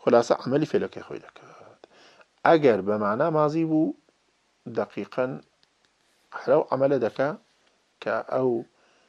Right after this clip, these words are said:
ئێ، ئیسمە فاعل، ئیسم فاعلەکە کە بە هەنە مازی بوو، ئێ، دەقیقەن عەمەلی هەرەو فعلی خۆی دەکا. و ئەگەر بە مانای حاڵ و ئیستقبالیش بوو،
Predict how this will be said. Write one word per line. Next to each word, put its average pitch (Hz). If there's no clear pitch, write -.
ئێ، 120
ئیسمە -
فاعل، 98
ئیسم 110
فاعلەکە 113
کە -
بە 107
هەنە 110
مازی 107
بوو، 160
ئێ، -
دەقیقەن 117
عەمەلی 123
هەرەو 135
فعلی 117
خۆی 131
دەکا. 143
و -
ئەگەر 143
بە 127
مانای 139
حاڵ 165
و 131
ئیستقبالیش 117
بوو، 208